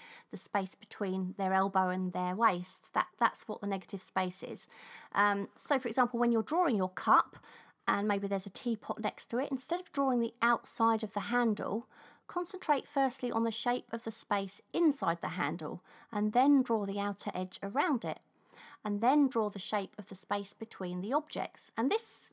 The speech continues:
applies to any subjects, like I say, figures or, um, whatever you wanna draw. And you'll find that you'll get an accurate drawing far more easily if you really take notice of those negative s-,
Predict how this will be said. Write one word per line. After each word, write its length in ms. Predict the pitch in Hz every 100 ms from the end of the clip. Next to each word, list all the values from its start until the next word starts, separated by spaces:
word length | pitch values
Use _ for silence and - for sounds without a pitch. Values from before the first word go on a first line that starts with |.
| -
applies 380 | 285 - 220 -
to 260 | 220 208 - -
any 240 | 320 370
subjects, 580 | - 196 - - - -
like 200 | 202 185
I 20 | 185
say, 280 | 294 196
figures 680 | - - 220 247 240 233 -
or, 440 | 190 185 180 180 -
um, 280 | 185 190 202
whatever 280 | 226 247 247
you 220 | 226 226 226
wanna 160 | 226
draw. 400 | 214 311 185 180 - - -
And 80 | 240
you'll 80 | 269
find 340 | - 359 359
that 80 | -
you'll 140 | 240 240
get 260 | 240 220 - -
an 100 | 226
accurate 540 | 254 277 - 254 233 -
drawing 440 | 247 226 202 196
far 300 | - 262 302
more 200 | 285 262
easily 400 | 233 247 220 202
if 160 | 190 220
you 80 | 208
really 380 | 240 269 254
take 280 | 240 247 233
notice 380 | 226 226 226 -
of 140 | 202 202
those 240 | 196 208
negative 540 | 208 214 208 - 196
s-, 240 | - -